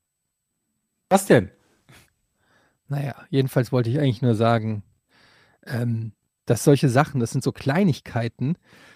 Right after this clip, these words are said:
Speaker 2: die sich eben verändern, weil sich einfach die Welt so ein Stück weit verändert. Wir haben ja auch schon,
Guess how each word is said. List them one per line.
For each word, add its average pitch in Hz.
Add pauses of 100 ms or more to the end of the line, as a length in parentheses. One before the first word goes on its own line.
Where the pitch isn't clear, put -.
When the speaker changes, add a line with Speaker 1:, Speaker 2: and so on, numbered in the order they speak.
(200)
Speaker 2:
die 131
sich 120
eben 131
verändern, 131
weil 123
sich 127
einfach 139
die 123
Welt 147
so 120
ein 110
Stück -
weit 110
verändert. 117
Wir 120
haben 123
ja 127
auch 117
schon, 113